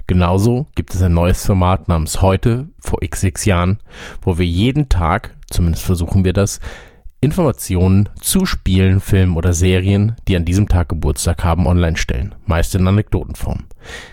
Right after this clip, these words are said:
Deshalb würden wir uns freuen, wenn ihr uns weiterhin supporten würdet auf patreon dot com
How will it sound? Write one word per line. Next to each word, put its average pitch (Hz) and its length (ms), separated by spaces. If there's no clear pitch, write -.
Deshalb 90 260
würden 92 260
wir 80 60
uns 73 180
freuen, 107 400
wenn 101 140
ihr 80 80
uns 78 180
weiterhin 101 380
supporten - 580
würdet 92 380
auf - 160
patreon 107 460
dot - 240
com 90 300